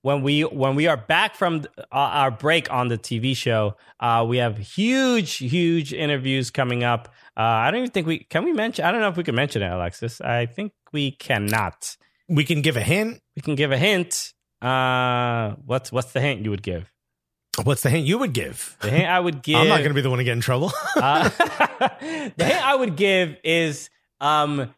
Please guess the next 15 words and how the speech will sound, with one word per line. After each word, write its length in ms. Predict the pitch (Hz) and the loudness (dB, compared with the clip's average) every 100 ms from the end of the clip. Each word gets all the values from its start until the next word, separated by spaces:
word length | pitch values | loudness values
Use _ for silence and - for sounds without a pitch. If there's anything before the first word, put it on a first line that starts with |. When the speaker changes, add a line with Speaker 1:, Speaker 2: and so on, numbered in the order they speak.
| - | -6
Speaker 1:
you 120 | 185 | -2
know, 100 | 185 | 0
there 140 | 170 | 2
are 120 | 214 233 | 2 2
some 260 | - 196 | 0 0
people 680 | 175 190 175 156 143 123 - _ _ _ _ _ _ - | 0 0 2 2 2 0 -8 _ _ _ _ _ _ -2
who 140 | 120 | -2
find 760 | 147 - 190 190 180 170 160 135 _ _ _ _ | 0 2 4 4 2 0 -2 -4 _ _ _ _
football 420 | - 226 220 175 160 | -2 0 2 0 2
to 100 | 151 | -2
be 120 | 160 | 0
very 280 | 151 165 156 | 2 4 2
important 440 | 131 165 185 160 | 0 0 2 0
to 100 | 147 | 0
them 380 | 131 123 123 | 2 2 -2